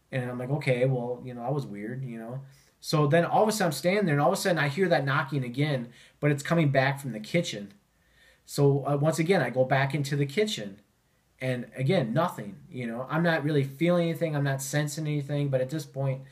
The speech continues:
I'm, I'm a little leery of what's going on. I'm like, "Okay, this is kinda strange." I'm, I'm starting to hear knocking noises.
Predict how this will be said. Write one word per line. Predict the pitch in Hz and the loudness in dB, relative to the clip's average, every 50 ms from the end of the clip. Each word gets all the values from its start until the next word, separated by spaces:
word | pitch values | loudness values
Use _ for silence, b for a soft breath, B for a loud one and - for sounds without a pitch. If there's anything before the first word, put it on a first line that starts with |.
| B B B B B B B B | B B B B B B B B
I'm, | - 123 131 131 131 131 | -6 -4 -2 -2 -2 -2
I'm | - 135 143 | 0 2 4
a | 135 | 4
little | 135 131 135 131 127 | 4 4 2 0 0
leery | 123 123 135 139 131 120 | 2 2 4 4 4 2
of | 113 110 | 0 -4
what's | 120 120 117 | -6 -8 -6
going | - 131 127 | -4 -4 -4
on. | 123 117 | -4 -6
I'm | 113 | -8
like, | 117 113 | -8 -8
"Okay, | 120 127 - 135 127 | -8 -4 -2 -2 -2
this | 117 127 131 - | -2 -2 -6 -6
is | 131 127 | -8 -10
kinda | - - 117 110 | -10 -10 -12 -10
strange." | 104 - - 131 120 113 110 113 | -10 -10 -8 -8 -8 -8 -8 -10
I'm, | - - - | -10 -10 -12
I'm | - 117 113 104 - | -14 -14 -14 -14 -10
starting | - - 135 123 104 | -6 -4 -4 -4 -4
to | 104 | -8
hear | 113 123 | -10 -10
knocking | 117 110 113 110 120 120 - 127 110 | -10 -10 -10 -10 -12 -10 -10 -12 -10
noises. | 104 104 104 107 104 101 104 104 104 | -10 -10 -12 -12 -12 -12 -14 -16 -20